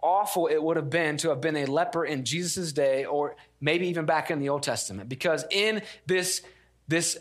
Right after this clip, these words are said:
uh, nation of Israel, when someone contracted a skin disease, they went to the priest of that day who offered sacrifices on behalf of the people and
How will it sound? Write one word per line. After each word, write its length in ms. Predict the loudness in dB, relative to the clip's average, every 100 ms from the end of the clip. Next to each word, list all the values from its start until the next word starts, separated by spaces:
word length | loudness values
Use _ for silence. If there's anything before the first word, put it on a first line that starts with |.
| 2
uh, 220 | 2 4
nation 400 | 2 2 2 0
of 140 | 2
Israel, 720 | 2 2 0 0 0 -2 -6 _ _ _ _ _ _ _ _ _
when 240 | -2 0 2
someone 440 | 2 2 4 2
contracted 520 | 0 2 2 2 2
a 80 | 2
skin 300 | 0 0 0
disease, 280 | 2 2 2
they 100 | 2
went 240 | 0 0
to 80 | 0
the 360 | 2 0 -2 -8
priest 400 | -2 0 2 0
of 80 | 2
that 200 | 2 2
day 320 | 2 4 2
who 220 | 2 0 -2 -2
offered 320 | 0 2 2
sacrifices 640 | 2 0 0 0 0 0 0
on 140 | 0
behalf 320 | 2 2 0
of 60 | -2
the 60 | -4
people 360 | -4 -2 -2
and 80 | -2